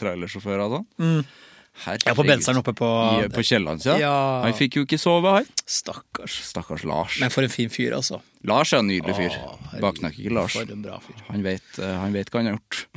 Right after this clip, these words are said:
Speaker 2: Ja, veldig. Og så liker jeg at han er så, han er så, eh, hva skal man si?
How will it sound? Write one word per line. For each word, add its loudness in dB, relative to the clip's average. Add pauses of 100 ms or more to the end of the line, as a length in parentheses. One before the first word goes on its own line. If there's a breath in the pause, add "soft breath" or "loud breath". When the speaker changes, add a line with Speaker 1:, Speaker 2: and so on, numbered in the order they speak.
(160)
Speaker 2:
Ja, 6
veldig. 4 (180)
Og 4
så 8
liker 4
jeg 2
at 6
han 4
er 2
så, 4 (880 loud breath)
han 2
er 0
så, 0 (400)
eh, -4 (1800 loud breath)
hva -8
skal -4
man 0
si? -2